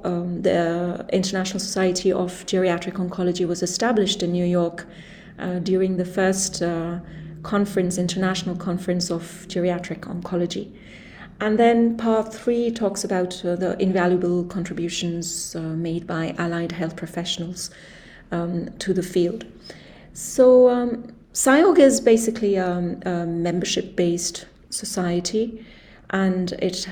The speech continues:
welcomes members from more than eighty different countries. We have different committees, interest groups, um, also including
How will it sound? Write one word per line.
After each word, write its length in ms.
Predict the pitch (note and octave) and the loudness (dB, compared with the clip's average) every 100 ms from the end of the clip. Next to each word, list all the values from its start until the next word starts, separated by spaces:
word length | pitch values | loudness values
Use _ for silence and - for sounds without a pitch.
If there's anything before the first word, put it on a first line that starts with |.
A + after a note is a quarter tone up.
| - | -10
welcomes 500 | - F3 F3+ G3+ F#3 | -2 0 0 0 -2
members 580 | F#3 F3 F3 F3+ F3 - | 0 0 2 0 -2 -8
from 220 | - F3+ | -6 -2
more 220 | F3 E3+ F3 | 0 0 0
than 440 | E3+ F3 F3 - - | -2 -2 -4 -4 0
eighty 340 | F#3+ G3+ B3 | 0 0 0
different 360 | B3 A#3 A3+ A3+ | 0 2 4 4
countries. 600 | A#3 G#3+ A3+ A3 A3 - - - - - - - | 2 0 4 4 2 -4 -14 -20 -20 -20 -14 -4
We 120 | F3+ | -2
have 200 | F3 F3+ | -2 0
different 580 | F3 F3+ F3+ F3 E3+ - - - _ | -2 0 0 0 -2 -12 -20 -20 _
committees, 920 | - F#3 F#3+ F#3+ A3 G#3 G3+ G3+ F#3 - | -6 0 2 2 2 4 4 2 -2 -6
interest 460 | - F3 F3 F#3 - | 0 0 0 -2 -2
groups, 560 | F#3+ F#3+ F#3 F#3+ - - - - - - - | 4 4 4 0 -6 -6 -18 -20 -20 -12 -4
um, 300 | F3 E3+ - | -4 -4 0
also 400 | F3+ F#3+ - G3 | 2 2 2 2
including 640 | F#3+ F#3+ G3 F#3+ F#3 F3+ - | 2 2 2 2 2 -2 -4